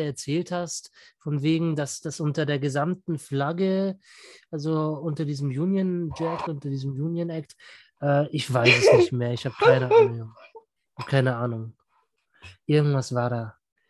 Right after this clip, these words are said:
Speaker 1: Ich weiß es nicht mehr.
Speaker 2: Aber ich muss ihn auf jeden Fall sehen, The Favourite. Ich liebe solche Filme. Ich könnte mich da stundenlang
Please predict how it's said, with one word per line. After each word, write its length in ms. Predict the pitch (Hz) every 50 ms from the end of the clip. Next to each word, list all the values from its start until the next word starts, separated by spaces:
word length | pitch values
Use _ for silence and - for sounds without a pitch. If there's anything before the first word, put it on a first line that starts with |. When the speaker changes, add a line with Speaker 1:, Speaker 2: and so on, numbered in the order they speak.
| _ _
Speaker 1:
Ich 160 | - 160 135 120
weiß 240 | 120 113 113 113 113
es 160 | 117 110 -
nicht 160 | 123 113 113 120
mehr. 280 | 120 113 113 113 - - _ _ _ _ _ _ _ _ _ _ _ _ _ _ - 233 - - - _ _ _ _ _ _ _ _ _ _ _ _ _ _ _ _ _ _ _ _ _ _ _ _ _ - - - - _ _ _ - - - - - - - - - - - -
Speaker 2:
Aber 120 | - 240
ich 60 | 247
muss 220 | 277 285 320 320 -
ihn 80 | 247
auf 140 | 214 220 -
jeden 120 | 247 240 -
Fall 200 | 233 214 208 -
sehen, 240 | 196 196 202 196
The 60 | 190 190
Favourite. 440 | - - 196 190 196 196 180 175
Ich 120 | - - -
liebe 220 | 214 214 208 196
solche 260 | 185 185 185 185 185
Filme. 420 | 180 - - 196 196 196 196 180 180
Ich 140 | 180 - -
könnte 180 | 202 180 175
mich 120 | 185 - -
da 100 | 175 -
stundenlang 600 | - - - 196 175 170 175 180 180 180 185